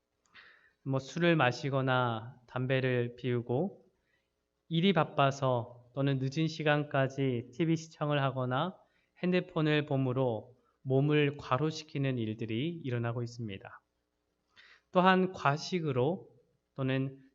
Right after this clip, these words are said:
자극적인 음식을 먹기도 하고 운동을 하지 않아서 문제가 생기고 운동을 많이 하여서 몸의 피로감이 느껴질 때도 있습니다. 지금 내 건강 상태에 아무런 증상이 나타나지 않기 때문에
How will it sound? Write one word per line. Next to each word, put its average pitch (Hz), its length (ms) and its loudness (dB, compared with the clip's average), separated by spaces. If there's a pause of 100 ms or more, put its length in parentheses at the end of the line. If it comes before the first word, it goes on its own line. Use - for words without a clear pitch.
(100)
자극적인 156 720 0
음식을 151 540 2
먹기도 131 380 -2
하고 123 560 -4 (600)
운동을 185 440 2
하지 185 260 0
않아서 139 360 2
문제가 131 420 -2
생기고 123 600 -6
운동을 147 320 0
많이 123 380 -2
하여서 120 720 -4
몸의 123 340 -2
피로감이 165 760 -4 (380)
느껴질 131 540 -4
때도 120 360 -4
있습니다. 107 640 -8 (1400)
지금 208 300 6
내 202 120 8
건강 196 360 6
상태에 160 840 4
아무런 175 440 4
증상이 165 520 0
나타나지 156 680 -2
않기 123 440 -4
때문에 131 580 -2